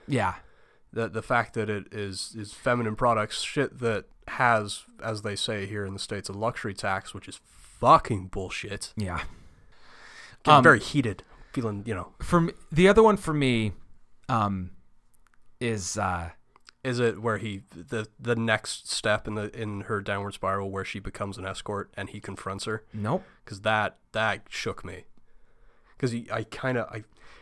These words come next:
Speaker 2: I didn't, I was actively fighting against that happening in the film. Like, this, please don't let this go here.
Speaker 1: Yeah.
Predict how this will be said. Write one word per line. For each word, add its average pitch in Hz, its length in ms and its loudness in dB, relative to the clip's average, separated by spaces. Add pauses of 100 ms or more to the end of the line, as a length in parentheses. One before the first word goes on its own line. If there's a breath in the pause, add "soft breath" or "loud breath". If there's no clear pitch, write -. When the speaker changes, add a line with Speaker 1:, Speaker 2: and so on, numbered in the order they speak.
(140 soft breath)
Speaker 2:
I 123 100 0
didn't, 156 440 0
I 131 80 2
was 120 240 -2
actively 139 480 -2
fighting 107 560 0
against 98 480 -8 (140)
that 104 240 2
happening 101 460 -4
in 95 60 -10
the 95 60 -12
film. 95 320 -6
Like, 92 220 -12
this, - 220 -8 (160)
please 113 280 -4
don't 104 260 -4
let 98 180 -6
this 92 140 -8
go 95 200 -6
here. 90 260 -12 (180)
Speaker 1:
Yeah. 90 260 -8